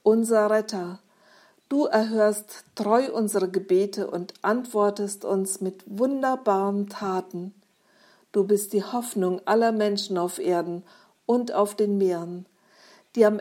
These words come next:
Ende der Erde leben, stehen in Ehrfurcht vor deinen Wundern. Du krönst das Jahr mit deinem Gut. Die steinigen Wege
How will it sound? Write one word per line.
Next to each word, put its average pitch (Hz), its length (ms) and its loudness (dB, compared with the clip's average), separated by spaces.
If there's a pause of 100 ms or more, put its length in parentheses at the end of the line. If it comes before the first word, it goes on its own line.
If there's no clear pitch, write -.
Ende 285 320 0
der 247 240 2
Erde 220 260 4
leben, 190 400 2
stehen 202 420 2
in 202 300 -2
Ehrfurcht 220 640 0
vor 185 180 -2
deinen 180 380 -2
Wundern. 175 560 -2 (1160)
Du 247 340 -2
krönst 254 480 0
das 196 260 -2
Jahr 180 300 0
mit 185 320 -4
deinem 214 400 2
Gut. 190 340 0 (720)
Die 202 140 0
steinigen 240 840 -2
Wege 208 540 0